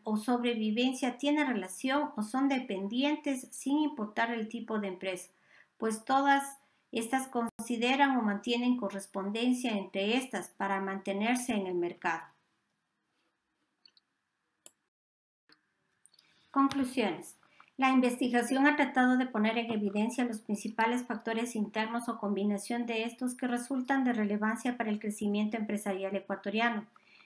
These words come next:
En particular, se analizaron aspectos que mantienen una estrecha relación con aspectos internos de la empresa, tales como las ventas, los empleados, el sector, la forma jurídica,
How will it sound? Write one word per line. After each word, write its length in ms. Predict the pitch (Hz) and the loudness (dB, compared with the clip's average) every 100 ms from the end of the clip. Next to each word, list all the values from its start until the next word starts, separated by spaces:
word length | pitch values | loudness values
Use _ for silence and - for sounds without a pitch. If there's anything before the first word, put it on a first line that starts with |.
| _ | _
En 120 | 247 247 | 0 4
particular, 640 | 254 - 254 262 277 285 | 4 2 -2 4 6 6
se 80 | 285 | 4
analizaron 640 | 254 240 220 220 254 262 | 2 2 0 0 2 4
aspectos 500 | 247 247 247 240 262 | 2 2 -4 -2 -4
que 100 | 254 | -2
mantienen 540 | 233 208 208 240 247 240 | -2 0 0 0 0 0
una 180 | 226 208 | 0 -2
estrecha 460 | - 262 302 302 | -2 -2 0 2
relación 480 | 262 220 214 247 233 | 0 0 -2 -2 -2
con 180 | 240 220 | -2 -2
aspectos 540 | 208 - 220 240 240 | -2 -4 -6 -4 -4
internos 540 | 208 190 214 214 220 214 | -4 -2 -2 0 -2 -2
de 100 | 190 | -2
la 80 | |
empresa, 460 | 185 180 185 180 - _ - - - - | -4 -6 -6 -8 -10 _ -20 -20 -10 2
tales 320 | 254 254 254 | 4 4 2
como 340 | 240 208 196 | 0 -2 -2
las 240 | 202 202 202 | -2 -4 -2
ventas, 580 | 220 247 247 254 254 247 | 0 2 2 2 0 -2
los 160 | 220 | -4
empleados, 800 | 202 - 196 208 233 247 247 247 | -4 -4 0 6 6 6 4 0
el 100 | 208 | -4
sector, 540 | - 180 - 226 240 | -4 -8 -4 -2 -2
la 100 | 240 | -2
forma 360 | 196 208 202 196 | -4 -4 -4 -4
jurídica, 840 | - 196 233 254 254 254 240 240 | -6 -2 2 2 2 0 0 0